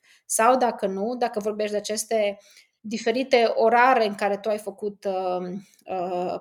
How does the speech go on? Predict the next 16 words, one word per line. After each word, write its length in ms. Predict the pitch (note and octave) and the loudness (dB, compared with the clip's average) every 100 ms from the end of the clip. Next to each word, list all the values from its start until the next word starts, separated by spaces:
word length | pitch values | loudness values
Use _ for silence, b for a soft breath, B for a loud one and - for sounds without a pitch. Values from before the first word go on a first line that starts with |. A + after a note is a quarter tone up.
| - | 2
postul, 600 | G3 F#3 - C4 E4+ F#4 B B _ _ | 2 2 -2 0 -2 -4 B B _ _
încearcă 400 | A#3+ A#3+ C4 C#4 | 0 4 4 4
să 140 | C4+ | 4
vezi 280 | B3 B3+ B3+ | 6 6 6
dacă 520 | A#3 A#3 A#3 B3+ A#3 G#3+ | 4 2 2 2 4 2
jucându-te, 640 | G#3 - B3 B3+ A#3 G#3+ | -2 -2 0 0 0 0
jonglând 480 | G#3 G#3+ G#3+ B3 B3+ | 2 0 0 0 0
cu 100 | A3 | -2
diferitele 560 | G#3 G3+ G#3+ G#3+ G#3+ | -2 -2 -2 -2 -4
distanțe, 760 | G#3 - G3 G3+ A#3 A#3 B3+ B3 | -2 -4 -2 -2 -2 0 2 4
reușești 460 | A3+ A3 A3 A3 | 2 0 -2 -2
să 80 | A3 | -2
deblochezi 560 | A3 G3+ G3 G3+ G3 - | -4 -4 -6 -6 -8 -6
corpul 320 | - F#3+ F#3+ | -10 -10 -14
mai 140 | F#3 | -12
bine. 400 | F#3 F3 - G3 | -12 -14 -14 -20